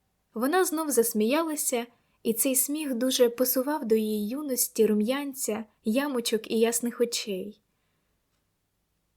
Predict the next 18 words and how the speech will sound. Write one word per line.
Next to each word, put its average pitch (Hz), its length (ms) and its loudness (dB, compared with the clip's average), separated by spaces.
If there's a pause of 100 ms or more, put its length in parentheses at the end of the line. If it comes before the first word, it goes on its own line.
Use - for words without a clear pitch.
(120)
А 208 320 -4
що 233 200 4
він 226 160 2
стояв 214 420 2
мовчки 226 440 0
й 208 40 4
поважно, 220 680 -2 (460)
дівчина 262 520 2
знов 285 300 -4
почала 240 420 -2
пестити 240 580 -2
Карло. 190 640 -8 (2000)
«Бідний 349 460 10
Карло 311 340 6
любить 339 420 4
мене», 233 320 -2 (720)
сказала 202 520 2
вона. 202 440 -4